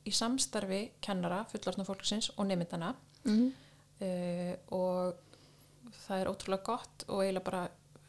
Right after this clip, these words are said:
Speaker 1: nauðsynlegt að, sko, kennarinn ræði gildi reglnanna við nemendur, af hverju reglur eru mikilvægar og af hverju erum að setja þær.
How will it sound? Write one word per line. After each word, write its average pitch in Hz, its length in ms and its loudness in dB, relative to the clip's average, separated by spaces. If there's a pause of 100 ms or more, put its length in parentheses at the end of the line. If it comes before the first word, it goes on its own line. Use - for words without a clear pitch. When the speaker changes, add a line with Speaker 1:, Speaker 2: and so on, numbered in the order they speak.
(180)
Speaker 1:
nauðsynlegt 190 640 2
að, 180 280 0
sko, 190 400 -4 (460)
kennarinn 214 600 0
ræði 226 340 0
gildi 240 380 0
reglnanna 196 520 0
við 208 260 0
nemendur, 180 540 0
af - 220 -8
hverju 202 180 0
reglur 190 300 0
eru 190 100 -2
mikilvægar 180 480 -2
og 175 80 -2
af - 140 -10
hverju 202 160 -2
erum 190 160 -2
að 185 60 4
setja 175 340 0
þær. 208 180 0